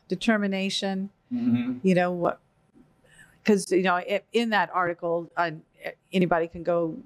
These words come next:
Speaker 1: on the Chronicle and read it. Um, you know, they, they did really cite the difference in the recovery when family was able to be there.
Speaker 2: Mm-hmm.
Speaker 1: You know,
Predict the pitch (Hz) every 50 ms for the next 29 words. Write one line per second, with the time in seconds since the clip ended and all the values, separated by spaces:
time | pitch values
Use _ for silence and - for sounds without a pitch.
0 | _ - 165 156 156 156 - - 175 170 170 165 - 170 156 156 165 170 180 175
1 | 170 165 - - - - - - _ _ - 175 180 175 170 165 160 156 - _
2 | _ _ _ - 190 180 175 175 170 185 180 165 156 - _ _ _ _ _ _
3 | _ _ - 185 180 160 190 190 180 175 170 180 185 185 175 170 165 - - -
4 | - - 170 165 170 170 165 170 _ _ _ _ _ _ _ _ _ _ _ _
5 | - 185 165 - 190 190 190 - 196 185 180 170 170 - - - - 180 180 170
6 | 170 175 170 175 - 180 180 175 170 160 175 175 165 156 160 170 165 165 165 160
7 | 156 - - - - - 185 170 165 165 165 165 165 156 160 156 - 160 156 151
8 | 156 - - 160 147 143 151 156 147 - - - - - - - - _ - 247
9 | 127 117 254 233 220 226 233 - - - - - - - - 196 190 170 156 151
10 | 156 151